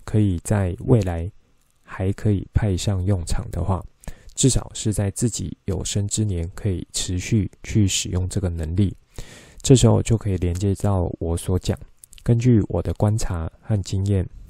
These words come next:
以及呢这几年所学习到的东西，我认为高层次的认知和思考能力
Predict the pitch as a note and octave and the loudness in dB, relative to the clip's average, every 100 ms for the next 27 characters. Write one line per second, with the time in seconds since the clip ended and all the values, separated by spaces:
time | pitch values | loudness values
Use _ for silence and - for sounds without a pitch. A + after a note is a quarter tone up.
0 | - - - F2+ F#2+ F#2 F#2 F2+ A#2 - | -8 -6 -2 0 2 2 2 2 2 2
1 | F2+ E2 E2 - F2 F#2 - F2 F#2 - | -4 -4 -4 -4 -4 -4 -4 -4 -4 -6
2 | F2 F#2+ F2 G2+ G2+ - G#2 G2+ - - | -4 -2 -2 -2 -2 -2 0 -2 -4 -12
3 | - - - - - E2 G2+ A#2 G2 - | -20 -20 -20 -20 -2 2 4 4 4 0
4 | _ - A2+ - G2+ F2+ F#2+ - G2+ F#2+ | _ 0 0 0 -2 -4 -6 -2 0 0
5 | F2+ A2 G2 - G2 G2 - G2 F#2+ - | 2 2 2 0 -2 -2 -2 -2 -2 -4
6 | G#2+ - E2+ E2+ F2 F#2+ | -4 -4 -6 -4 0 0